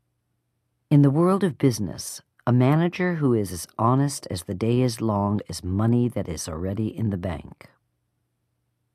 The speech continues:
Chapter ten.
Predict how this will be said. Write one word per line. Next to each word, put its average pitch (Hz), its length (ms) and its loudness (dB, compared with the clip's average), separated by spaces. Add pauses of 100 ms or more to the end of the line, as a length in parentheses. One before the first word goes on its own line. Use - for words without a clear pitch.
(3000)
Chapter 175 440 -2
ten. 90 540 -6